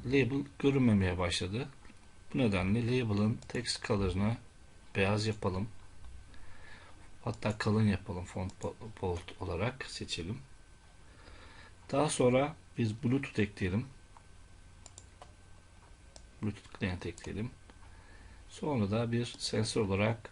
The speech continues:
clock ekleyelim. Clock düzenli olarak Bluetooth bağlantısını kontrol edecek ve sonucu bize label'la verecek. Ee, Mbot'ta da bunu yapabilirdik aslında ama Mbot'ta bir açıp kapamayla bağlantı tekrar yerine getirebiliyoruz ama burada birazcık daha süreç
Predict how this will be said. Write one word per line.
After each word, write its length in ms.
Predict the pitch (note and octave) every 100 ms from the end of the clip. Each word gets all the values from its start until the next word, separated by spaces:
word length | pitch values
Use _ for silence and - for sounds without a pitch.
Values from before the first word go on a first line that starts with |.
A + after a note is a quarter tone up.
| -
clock 240 | A#2+ A2
ekleyelim. 380 | G#2+ - G2+ A2+ -
Clock 220 | - B2+ -
düzenli 380 | A#2+ A#2+ A#2+
olarak 440 | B2 A2 G#2+ B2+ -
Bluetooth 280 | B2 - -
bağlantısını 680 | G#2 G#2 - - A#2 A#2+
kontrol 320 | B2 G#2+ G#2+ A2
edecek 340 | G2 A2+ -
ve 60 | A2
sonucu 400 | - G#2 G#2 A2
bize 180 | G#2
label'la 460 | A2 A2 G2 G2+ G#2
verecek. 380 | F#2+ F2+ A#2+ C3 - - - - - - - - - - - - - -
Ee, 500 | G#2+ G#2 G#2 G2+ G2+
Mbot'ta 520 | A#2+ A#2+ B2 - C#3+
da 140 | B2+ A#2+
bunu 120 | B2
yapabilirdik 640 | B2+ A#2+ B2+ C3 A2+ A2
aslında 340 | A2 G#2 - C3+
ama 140 | A2+
Mbot'ta 480 | A2+ A#2 A2+ C3 A#2+
bir 100 | C3
açıp 220 | A#2+ -
kapamayla 520 | A#2+ B2+ A#2 G#2+ A#2
bağlantı 380 | G#2+ G#2+ A2 A2
tekrar 260 | - A2+ A#2
yerine 240 | A2 A2
getirebiliyoruz 720 | A2 A2 - G#2+ A#2 G#2 A2+
ama 160 | A2+ G#2
burada 260 | G#2 G#2+ A2
birazcık 340 | A2 G#2+ A2
daha 160 | A2 G#2+
süreç 320 | - A2+